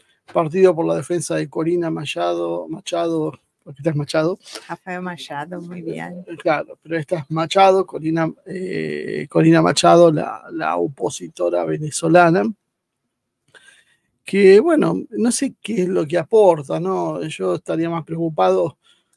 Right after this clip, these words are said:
Speaker 1: por la amenaza que significa Macron y Francia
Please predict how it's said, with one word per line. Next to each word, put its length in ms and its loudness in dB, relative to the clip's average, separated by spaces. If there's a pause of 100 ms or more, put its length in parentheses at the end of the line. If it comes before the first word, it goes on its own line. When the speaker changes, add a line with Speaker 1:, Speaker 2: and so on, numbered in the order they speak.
(280)
Speaker 1:
por 480 -6
la 180 -2
amenaza 640 -4
que 160 -12
significa 1200 -6 (640)
Macron 880 2
y 140 -6
Francia 880 -4